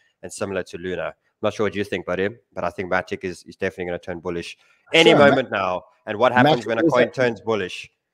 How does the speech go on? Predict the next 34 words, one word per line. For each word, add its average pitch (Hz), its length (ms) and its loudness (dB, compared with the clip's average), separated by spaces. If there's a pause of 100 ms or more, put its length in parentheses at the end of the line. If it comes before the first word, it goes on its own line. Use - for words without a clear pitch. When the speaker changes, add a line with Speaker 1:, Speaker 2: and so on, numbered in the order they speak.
(360)
Speaker 2:
Matic 139 360 2
is 135 140 4
a 147 120 6
Speaker 1:
Uh, 123 40 6
Speaker 2:
layer 120 220 4
one. 139 320 -2
It's 113 140 -4
a 127 60 6
layer 135 220 6
two, 175 200 4
but 120 120 6
it's 120 100 2
actually 139 220 4
a 123 40 4
layer 127 240 6
one. 127 160 6
It's 107 140 -8
a 110 40 -4
blockchain. 101 480 0 (560)
Speaker 1:
So, 143 160 2
Speaker 2:
So 123 60 8
Speaker 1:
guys, 135 400 4 (1120)
on, 165 640 0
when 127 160 -4
was 123 180 -2
it? - 260 -14
Two, 143 240 -10
three 143 200 -10
days 127 240 -2
ago, 113 200 -4
I 107 120 0
tweeted 123 360 -10
out 110 220 -2
there, 98 260 -6